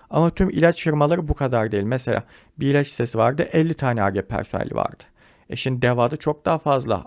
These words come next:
Ar-Ge harcaması da personelde. E şimdi piyasa değerlerine baktım. Hatta hisse adını da vereyim, Genil'di. Mesela bir Genil'in Ar-Ge harcamalarına baktım. Ar-Ge personel sayısına baktım. Bir Deva'nın Ar-Ge harcamalarına baktım. Ar-Ge personele baktım.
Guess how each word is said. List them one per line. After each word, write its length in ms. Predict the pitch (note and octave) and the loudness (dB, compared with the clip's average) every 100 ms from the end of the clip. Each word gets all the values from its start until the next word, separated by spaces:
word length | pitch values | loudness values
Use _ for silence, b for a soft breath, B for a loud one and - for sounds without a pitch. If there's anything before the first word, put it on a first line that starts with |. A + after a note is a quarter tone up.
| - | 0
Ar-Ge 280 | B2+ B2+ B2 | 0 0 0
harcaması 560 | A2+ A2 B2 A#2 A#2 | 0 0 0 -2 -2
da 140 | B2 A#2+ | -4 -2
personelde. 720 | A2+ A2+ A#2+ A#2+ A#2+ B2+ B2+ b | -4 -4 -2 -2 0 0 -2 b
E 60 | B2 | -6
şimdi 220 | - C3 | -2 0
piyasa 320 | - C#3+ D#3 | 2 2 4
değerlerine 540 | D3 D3 C#3+ C#3+ D3+ C#3+ | 6 6 6 4 2 2
baktım. 220 | B2+ E3 | 2 0
Hatta 280 | D3 - D3 | -4 -2 -2
hisse 280 | D3 - - | -2 0 2
adını 220 | C3+ C3 | 2 0
da 100 | B2+ | 2
vereyim, 380 | C3+ E3+ F3 C3 | 2 0 0 2
Genil'di. 480 | C#3 C3 A#2 - | 2 2 0 -2
Mesela 340 | - A#2 - C3+ | -4 -4 -4 -2
bir 140 | D3 | 0
Genil'in 440 | D3 D3 C#3 A2 - b b - | 2 4 2 0 -4 b b 0
Ar-Ge 280 | B2 A#2 | 2 2
harcamalarına 720 | A#2+ G2 F#2+ F#2 F#2 F#2 F2+ G2 | 2 2 2 0 0 -2 -2 -2
baktım. 300 | F#2 - B2 | -2 -4 0
Ar-Ge 260 | B2+ A#2+ A2+ | 2 2 0
personel 480 | A#2+ - - - | -2 -2 -2 -4
sayısına 400 | - - - - | -4 -6 -6 -4
baktım. 340 | G1+ - - D3+ B B B | -4 -4 -4 -4 B B B
Bir 160 | E3 C3+ | 0 6
Deva'nın 480 | C3 C3+ C3+ D3 - | 6 8 4 2 2
Ar-Ge 260 | B2+ A#2 A2+ | 2 2 2
harcamalarına 720 | A2 G2 F#2+ F#2+ G2 - - | 2 2 0 0 -2 -2 -2
baktım. 280 | F#2+ - C3+ | -2 -4 -2
Ar-Ge 240 | A#2+ A#2+ | 0 0
personele 520 | A#2+ A2+ A2 G#2 F2+ C3 | -2 -4 -4 -4 -2 -2
baktım. 280 | C3+ F#3+ | -2 -6